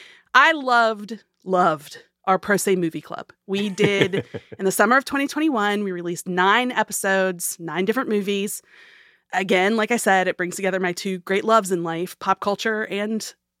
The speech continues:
Speaker 1: the law. So now let's hear a clip from our very first episode of Movie Club. This one centered on one of my favorite movies, Legally Blonde.
Speaker 2: Yeah.
Speaker 1: I mean,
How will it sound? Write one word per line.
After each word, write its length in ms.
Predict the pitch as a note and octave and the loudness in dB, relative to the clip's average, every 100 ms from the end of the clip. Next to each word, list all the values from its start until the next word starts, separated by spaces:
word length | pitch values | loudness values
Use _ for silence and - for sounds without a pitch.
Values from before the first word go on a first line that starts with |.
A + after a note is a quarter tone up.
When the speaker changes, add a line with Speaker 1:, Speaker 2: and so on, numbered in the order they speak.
| _ - | _ -2
Speaker 1:
the 80 | A3 | 2
law. 340 | B3 D#3 F#3+ - _ _ _ _ _ - | 4 2 -4 -12 _ _ _ _ _ -4
So 140 | - C#4 | 2 4
now 160 | C#4+ | 4
let's 180 | F4 - | 2 -2
hear 120 | F4 | -4
a 40 | D#4 | -4
clip 220 | - A#3+ | -2 -4
from 140 | A3+ | -2
our 100 | G3+ | -2
very 440 | F3 F#3 G#3 A3+ A#3 | 0 0 2 2 0
first 380 | - G3+ - - | -2 -4 -4 -4
episode 400 | G3 G3+ G#3 F#3 | -4 -2 0 0
of 40 | |
Movie 200 | F3+ E3+ | 0 -2
Club. 420 | E3+ F3+ E3+ E3 D#3 - | -2 -2 0 -2 -6 -14
This 360 | F#3 F#3 B3+ - | -2 2 2 0
one 240 | D4 C#4+ | -2 -2
centered 340 | C4 A3 G3+ F#3 | -2 -4 -2 -2
on 400 | E3+ E3 E3 E3 | -2 -2 -4 -6
one 100 | - | -4
of 60 | F#3 | -2
my 80 | E3+ | 0
favorite 320 | - B3 G#3 | 2 2 2
movies, 460 | F3 D#3+ D3+ C#3+ - F#3 | 0 -4 -6 -10 -12 -6
Legally 420 | G3+ G3+ F3+ E3+ | -2 0 0 0
Blonde. 440 | D#3 G2+ A2 G2+ _ _ _ _ _ _ _ _ _ _ | -4 -8 -8 -18 _ _ _ _ _ _ _ _ _ _
Speaker 2:
Yeah. 120 | B3+ | -20
Speaker 1:
I 40 | |
mean, 100 | B3 | -16